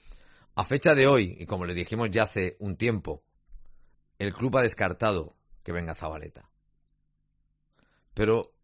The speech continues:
yo tampoco lo tengo tan claro. Porque hay que esperar esta, esta recta final de la temporada, qué pasa con Marc Navarro. Hay que ver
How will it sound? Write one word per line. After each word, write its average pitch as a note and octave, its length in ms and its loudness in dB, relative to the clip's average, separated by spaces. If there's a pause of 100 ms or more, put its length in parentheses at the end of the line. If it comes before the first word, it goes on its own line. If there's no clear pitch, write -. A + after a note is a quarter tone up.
(200)
yo F#2+ 260 2
tampoco B2 540 2
lo F#2+ 100 2
tengo E2+ 220 -4
tan D#2+ 180 -10
claro. D2 340 -12 (1900)
Porque G#2+ 240 0
hay D3 60 2
que D3 60 2
esperar C3 580 6 (1400)
esta, B2+ 520 0 (420)
esta G2+ 240 -4
recta C3 300 4
final C3+ 280 0
de B2 60 2
la A#2 100 2
temporada, G#2 500 0
qué F2+ 120 -4
pasa F2+ 320 -4
con E2 160 -10
Marc D2+ 160 -8
Navarro. D2 400 -14 (2750)
Hay G#2+ 140 2
que G#2+ 120 4
ver D#3 380 4